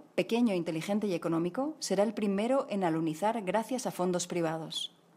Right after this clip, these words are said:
La altura de la nave es de un metro y medio y su diámetro, cuando sus pies están extendidos, es de dos metros. En el momento de su lanzamiento pesará unos seiscientos kilos, pero al llegar a la Luna habrá perdido el setenta y cinco por ciento de él,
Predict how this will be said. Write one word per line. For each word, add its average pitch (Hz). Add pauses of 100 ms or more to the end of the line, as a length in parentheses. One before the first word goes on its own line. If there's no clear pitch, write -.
(480)
La 202
altura 220
de 208
la 190
nave 214
es 196
de 190
un 190
metro 180
y 175
medio 151 (200)
y 208
su 196
diámetro, 208
cuando 185
sus 165
pies 175
están 170
extendidos, 170
es 180
de 170
dos 196
metros. 135 (1000)
En 208
el 208
momento 220
de 269
su 262
lanzamiento 202
pesará 190
unos 214
seiscientos 220
kilos, 156 (340)
pero 190
al 180
llegar 175
a 196
la 175
Luna 233
habrá 185
perdido 190
el 214
setenta 170
y 151
cinco 254
por 165
ciento 180
de 151
él, 147